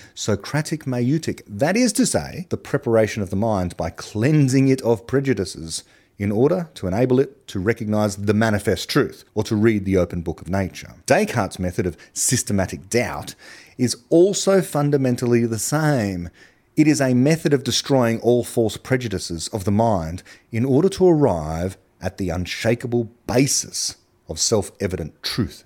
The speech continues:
end quote. So there we go. This is Popper giving a masterclass in this idea, seeing the similarities of these apparently disparate philosophies and just going to the heart of the matter. Well, they're all kind of making the same mistake.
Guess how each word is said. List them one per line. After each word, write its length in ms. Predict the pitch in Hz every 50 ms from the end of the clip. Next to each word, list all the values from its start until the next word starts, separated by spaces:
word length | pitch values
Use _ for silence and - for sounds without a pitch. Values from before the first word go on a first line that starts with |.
| _ _
end 260 | - 92 82 78 - -
quote. 300 | - 92 - - - - _ _ _ _
So 60 | - 82
there 160 | 101 104 107
we 100 | 107 98
go. 160 | 101 104 101
This 180 | 107 117 - -
is 120 | 101 -
Popper 500 | - - - - 117 - - 113 104 107
giving 460 | 104 104 101 113 120 113 120 113 110
a 100 | 107 104
masterclass 880 | 104 104 107 107 113 117 104 - - 104 - - 104 98 104 101 - 113
in 80 | 101
this 200 | 101 104 95 -
idea, 340 | 104 98 95 90 98 110 107 - - - - -
seeing 580 | - - - - 131 139 143 143 143 143 139 131
the 80 | 123
similarities 880 | - - - 139 135 123 117 117 117 127 135 139 131 123 107 95 87 -
of 140 | 104 87 104
these 160 | 120 110 -
apparently 500 | 101 - - 123 139 160 113 113 110 98 - - - - -
disparate 520 | - 117 - - - - 131 147 147 143
philosophies 560 | - - 101 127 143 - 156 - 123 98 80 92
and 100 | 95 95
just 140 | 101 92
going 180 | - 120 117 120
to 80 | - -
the 80 | 101
heart 220 | 80 104 110 123 127
of 80 | 120
the 40 | 107
matter. 200 | 90 80 80 90
Well, 80 | 107 120
they're 180 | 143 143 143
all 480 | 143 180 208 233 240 202 135 113 120 - - - - -
kind 240 | - - 151 160 156
of 100 | 147 123
making 340 | 131 135 135 131 - 139 127
the 60 | 123
same 280 | 117 - 131 123 120 117
mistake. 520 | 113 107 - - 156 156 117 - - -